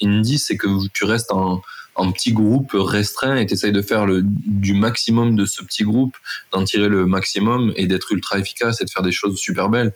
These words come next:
Et, euh, et, par exemple, Pierre que j'ai eu de Flat, ils ont levé à mort de thunes, euh, ils, ils sont, ils font beaucoup de cash aux États-Unis et ils sont toujours que quatre, quoi.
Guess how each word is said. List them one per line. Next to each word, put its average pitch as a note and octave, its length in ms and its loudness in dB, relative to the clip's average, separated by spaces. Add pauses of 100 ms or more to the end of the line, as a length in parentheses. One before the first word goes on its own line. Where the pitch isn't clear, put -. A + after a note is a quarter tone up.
(360)
Et, F2 320 2
euh, E2+ 260 0
et, F2 160 -4 (540)
par F2+ 120 -2
exemple, F#2 720 0
Pierre A2+ 280 0
que G#2 100 0
j'ai F#2 160 2
eu G2+ 60 2
de F2+ 100 2
Flat, A#2 340 -2 (340)
ils F2+ 140 -2
ont F#2 60 2
levé F2+ 220 4
à F2 80 2
mort G2+ 240 2
de G2 80 2
thunes, B2+ 400 0 (320)
euh, F2+ 120 2
ils, F2 160 2 (140)
ils - 80 -4
sont, E2+ 600 -2
ils E2+ 120 -4
font F#2 240 -2
beaucoup G2+ 360 0
de G2 100 2
cash B2 480 0
aux F2+ 60 -4
États-Unis F2+ 580 0 (300)
et F#2 80 0
ils F2+ 120 2
sont F#2 180 -2
toujours G#2 220 -4
que B2+ 100 -4
quatre, B2+ 360 -4
quoi. - 160 -12